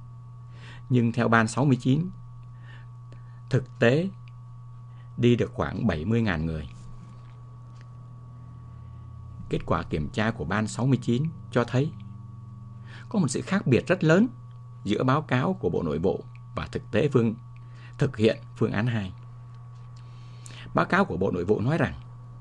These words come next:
từ tháng tám năm một nghìn chín trăm bảy mươi tám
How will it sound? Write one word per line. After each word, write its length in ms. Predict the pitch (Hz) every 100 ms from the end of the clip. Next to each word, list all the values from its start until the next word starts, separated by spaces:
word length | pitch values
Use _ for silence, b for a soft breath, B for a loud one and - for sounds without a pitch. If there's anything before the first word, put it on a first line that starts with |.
| - - - B B B B B B B B -
từ 120 | 104
tháng 180 | 170 190
tám 340 | 147 202 202
năm 140 | 165
một 80 | 113
nghìn 100 | 85
chín 140 | - 165
trăm 120 | 123
bảy 100 | 80
mươi 120 | 127 127
tám 280 | 131 190